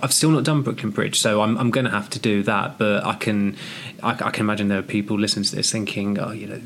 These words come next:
lucky, lucky so-and-sos," and, and really envious. And, and we are lucky. We are extremely, extremely privileged and, uh, pleased to be here. And, uh, it,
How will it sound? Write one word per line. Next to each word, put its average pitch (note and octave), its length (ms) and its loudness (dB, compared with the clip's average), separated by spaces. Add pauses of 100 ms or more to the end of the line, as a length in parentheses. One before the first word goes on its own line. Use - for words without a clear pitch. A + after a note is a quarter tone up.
(100)
lucky, G2+ 420 -4 (120)
lucky A#2+ 220 0
so-and-sos," G#2+ 800 2
and, A2 140 2
and A#2+ 180 4
really A2+ 220 4
envious. A2 320 2
And, B2 160 4
and C#3 120 6
we C3+ 100 6
are C3 140 4
lucky. A2 300 2
We G#2+ 140 4
are G#2+ 120 4
extremely, A2+ 680 2 (140)
extremely A2 480 2
privileged G2+ 600 -2
and, G2+ 260 0 (460)
uh, G2+ 220 2
pleased G2+ 380 0
to - 80 -2
be G#2 240 2
here. F#2+ 320 -2
And, F#2+ 340 -2
uh, G2 260 -2
it, - 360 -6